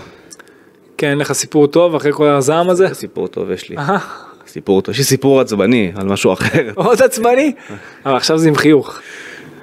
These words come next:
Speaker 2: עכשיו זה עם חיוך כי הכל בסדר.
Speaker 1: אין סיפור עצבני
Speaker 2: סיפור
Speaker 1: עכשיו.
Speaker 2: עצבני?
Speaker 1: כן.
Speaker 2: וואי, וואי. אתמול,
Speaker 1: נו.
Speaker 2: רק רוצה להגיד שאתמול בזמן שכל הדברים של רובי קין פורסמו, בכלל לא הייתי, לא הייתי מחובר בכלל ל-, ל-, ל-,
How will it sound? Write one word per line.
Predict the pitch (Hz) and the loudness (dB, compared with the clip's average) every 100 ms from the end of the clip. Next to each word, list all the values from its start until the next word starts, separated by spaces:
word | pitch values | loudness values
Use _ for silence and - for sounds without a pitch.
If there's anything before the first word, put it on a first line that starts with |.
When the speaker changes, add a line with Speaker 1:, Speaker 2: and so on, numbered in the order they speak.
| - - - | -20 -20 -20
Speaker 2:
עכשיו | - 90 | -10 -6
זה | 107 | -4
עם | 117 | 0
חיוך | 139 135 | 0 2
כי | 135 | 0
הכל | 151 151 | 2 2
בסדר. | 156 196 185 | 2 0 2
Speaker 1:
אין | 196 | 2
סיפור | 175 165 156 139 | 0 0 2 2
עצבני | 131 127 123 | 0 0 0
Speaker 2:
סיפור | 123 | -2
Speaker 1:
עכשיו. | - 143 | 2 2
Speaker 2:
עצבני? | 151 123 107 127 190 220 - | 2 0 0 2 0 -2 -8
Speaker 1:
כן. | 147 123 - - - - - - - | -10 -10 -14 -20 -20 -20 -20 -18 -8
Speaker 2:
וואי, | - - | -6 -4
וואי. | 85 98 110 339 - 302 - - - _ - - _ _ _ _ _ _ - _ - - - | -4 -4 -4 -6 -4 -8 -6 -8 -8 _ -16 -16 _ _ _ _ _ _ -16 _ -20 -20 -10
אתמול, | 120 156 160 160 170 - - 202 185 - - - - | 0 2 4 0 -4 -14 -8 -8 -8 -16 -20 -18 -12
Speaker 1:
נו. | 165 156 | -8 -6
Speaker 2:
רק | 143 151 | -6 -2
רוצה | 151 | 0
להגיד | 160 175 | 0 0
שאתמול | 147 147 160 | 0 2 2
בזמן | 135 120 147 147 | 2 2 2 2
שכל | 135 131 135 | 0 2 2
הדברים | 131 127 139 | 4 2 2
של | 127 | 2
רובי | 120 127 123 | 2 4 2
קין | 156 156 | 2 0
פורסמו, | 131 117 120 143 139 | 2 0 2 2 2
בכלל | - 120 | 0 2
לא | |
הייתי, | 123 123 123 107 | 2 4 2 2
לא | 113 | 2
הייתי | 120 135 | 2 0
מחובר | - 107 117 | -2 0 2
בכלל | 113 107 | 2 2
ל-, | 104 98 98 98 | 0 0 0 0
ל-, | 98 95 92 92 | 0 0 -2 -2
ל-, | 87 | -2